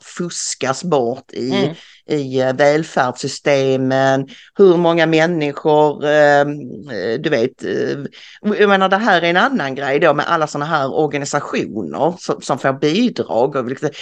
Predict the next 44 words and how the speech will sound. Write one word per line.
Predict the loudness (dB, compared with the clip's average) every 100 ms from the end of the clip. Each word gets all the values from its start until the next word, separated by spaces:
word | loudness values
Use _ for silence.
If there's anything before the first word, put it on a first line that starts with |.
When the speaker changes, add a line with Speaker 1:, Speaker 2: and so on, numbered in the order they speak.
| -6
Speaker 1:
det | 0
Speaker 2:
Mm. | 0
Speaker 1:
finns | 2
en | 0 0
massa | -2 -4 -6
såna | -4 -2 0 0 -2 _ _ _ _ -20 -20 -20 -18 -14 -6
hål | -2 -2 -4 -10 -12
i | -10
skrovet | -10 -8 -6 -6 -8 -12 -16 -20 -20 -10
i | -8
det |
Speaker 2:
Ja. |
Speaker 1:
svenska | -2 2 2 2 -6
systemet | -8 -4 -2 -2 -4 -2
där | 0
det | 2
bara, | 4 4 2 -2 -20 _ _ _
alltså | -6 -2
jag | -2 -2
vågar | -4
inte | -8 -8
ens | -10
tänka | -6 -6 -4 -6
på | -4
hur |
många | -6 -6
miljarder. | -4 -2 0 2 2 0 -4 -8
Ponera | -8 -4 -2
att | 0
man | 0
hade | -2 -2
täppt | -4 -2
till | -4 0
alla | -2 -2
såna | -4 -4
hål, | -4 0
att | -2
bara | 0 4 6 6 2 0
människor | 0 0 -2 -6
som | -8 0
har | 2 2 0
rätt | -2 -2 -4 -20 -8
till | -6 -4 -4
bidrag | -4 -4 -6 -6 -6